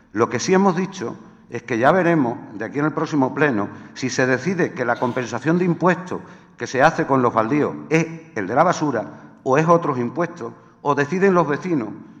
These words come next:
qué impuestos son los que quieren que compensen, dándole un abono a cada vecino.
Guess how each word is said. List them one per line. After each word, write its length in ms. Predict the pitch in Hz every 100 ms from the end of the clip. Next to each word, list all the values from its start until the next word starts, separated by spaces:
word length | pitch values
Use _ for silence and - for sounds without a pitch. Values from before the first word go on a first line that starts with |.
| -
qué 100 | -
impuestos 460 | 143 156 160 160 156
son 140 | 151
los 120 | 160 147
que 120 | 151
quieren 240 | 131 127
que 100 | 127
compensen, 560 | 117 110 202 180 - 87 - -
dándole 460 | 107 117 135 143 135
un 160 | 139
abono 340 | 139 127 139 147
a 80 | 131
cada 180 | 110
vecino. 440 | 98 87 98 76